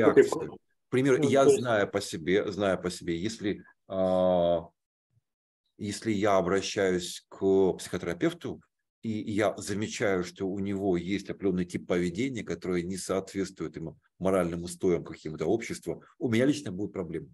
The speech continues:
Speaker 1: Ну, лично будут. У меня. Ну, то, может, вы бо-, более, бо-, более продвинутый, чем я в этом смысле, но, но у меня будет проблема обращения к психотерапевту, который занимается групповухой,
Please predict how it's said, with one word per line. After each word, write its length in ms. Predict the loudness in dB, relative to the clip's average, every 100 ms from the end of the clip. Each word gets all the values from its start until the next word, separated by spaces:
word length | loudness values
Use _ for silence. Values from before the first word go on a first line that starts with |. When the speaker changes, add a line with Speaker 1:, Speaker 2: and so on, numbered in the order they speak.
| _ _ _ _
Speaker 1:
Ну, 140 | -4
лично 260 | -4 -4 -8
будут. 300 | -12 -14 -18 _ _ _ _ _
У 80 | -6
меня. 320 | -2 -2 -6 -16 _ _ _ -16
Ну, 100 | -10
то, 200 | -10 -10 -16 -10
может, 160 | -8
вы 80 | -6
бо-, 160 | -2 -2
более, 320 | 0 0 0 -4 -16 -20 -10
бо-, 300 | -10 -4 -2
более 260 | 0 0
продвинутый, 480 | -2 -4 -4 -4 -4
чем 160 | -6 -6
я 140 | -4
в 40 | -4
этом 200 | -8 -14
смысле, 420 | -14 -14 -10 -4
но, 240 | -2 -2 -4 -8
но 80 | -2
у 20 |
меня 220 | 2 2 2
будет 320 | 0 0 0
проблема 340 | -2 0 0
обращения 460 | 2 -2 -2 -6 -8
к 20 |
психотерапевту, 580 | -6 -4 -2 -2 -4 -6
который 260 | -6 -4 -4
занимается 440 | -4 -4 -4 -4
групповухой, 600 | -8 -4 -2 -2 -4 -8